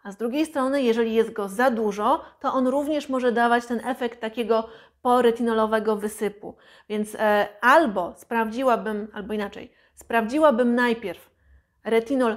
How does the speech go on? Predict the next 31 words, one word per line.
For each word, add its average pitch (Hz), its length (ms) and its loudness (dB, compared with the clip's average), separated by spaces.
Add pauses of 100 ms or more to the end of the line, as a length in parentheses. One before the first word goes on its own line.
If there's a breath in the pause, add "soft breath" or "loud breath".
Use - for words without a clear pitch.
(140)
częściej. 233 840 -2
Pytanie, 214 280 -2
jakie 233 220 0
tam 220 160 -2
jest 220 160 -2
stężenie, 214 440 -4
pół 226 180 -6
procenta, 240 500 -2
dwa 220 200 0
procent? 233 540 -6 (380 loud breath)
E, 202 300 0
niezależnie 254 520 2
od 254 100 -8
tego, 226 200 2
jakie 247 280 0
stężenie, 226 540 -4
czyli 202 160 -12
zrobiłabym, 214 500 0
skoro 214 220 -6
są 214 160 -6
dwa, 233 220 -2
trzy 240 180 -10
razy 220 220 -2
w 214 60 -12
tygodniu, 214 540 -2 (360 loud breath)
zróbmy 247 600 0
cztery, 269 440 0
pięć 262 400 -4
razy 226 300 0
w 220 60 -10
tygodniu, 208 600 0